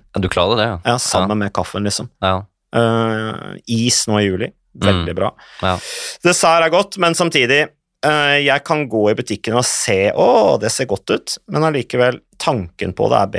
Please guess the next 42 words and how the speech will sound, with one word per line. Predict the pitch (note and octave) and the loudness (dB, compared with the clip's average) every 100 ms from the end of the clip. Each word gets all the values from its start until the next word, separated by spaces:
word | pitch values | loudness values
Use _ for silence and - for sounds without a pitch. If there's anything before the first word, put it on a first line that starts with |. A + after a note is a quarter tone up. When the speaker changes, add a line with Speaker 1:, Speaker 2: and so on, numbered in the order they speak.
| F2 | -8
Speaker 2:
bedre | F2 F#2 | -4 -4
enn | G2 G2+ _ _ _ _ _ _ | -4 -10 _ _ _ _ _ _
å | G#2 G2+ - | -8 -6 -6
s-, | - - - - | -8 -10 -10 -4
noen | A#2 | 0
ganger | F#2 F2+ | 0 -2
å | |
spise | - - | -6 -10
det. | - - _ _ _ _ _ | -12 -20 _ _ _ _ _
Speaker 1:
Ja, | G2+ G#2+ | -2 0
ok. | F2 D#2 | -2 -4
Speaker 2:
Mm, | D3+ A#2+ | 0 0
Speaker 1:
Ja. | F#2 | 2
Speaker 2:
så | - C3 C3 B2+ B2 B2 A#2+ A#2+ A#2+ A#2 | 2 4 4 4 4 4 4 4 2 0
tenker | C#3 A2+ | -4 -8
jeg | A#2 | -6
liksom, | A#2 - | -8 -6
ja, | - - _ _ | -10 -12 _ _
eh, | - - - | -6 -4 -2
jeg, | - C3 | -2 0
jeg | B2 | 0
må | B2+ G#2+ B2 | 0 0 2
liksom, | D3+ - - | 0 -2 -6
jeg | A2+ | -4
må | A2 G#2+ D3+ | -2 0 0
ikke | - G#2 | 0 -2
ha | |
det. | - C#3+ _ _ _ G2 | -2 -8 _ _ _ 0
Speaker 1:
Nei. | F2 - - | 0 -2 -6
Speaker 2:
Nei, | B2 B2+ | -4 -4
men, | - C3 B2+ B2 | -2 0 0 0
eh, | A#2+ A#2 A2+ | 0 0 -2
du | |
kan | A#2 - G#2+ G2+ G#2 | -8 -2 0 0 -4
kjøpe | - G#2 | -6 -6
det, | D3 C4 | -8 -10
men | D#3 | -6
du | C3+ | -6
kan | - A2+ | -4 -4
også | G#2+ - G#2 G2+ | -4 -4 -2 0
la | G2+ | 2
være. | G#2 E3+ | 2 0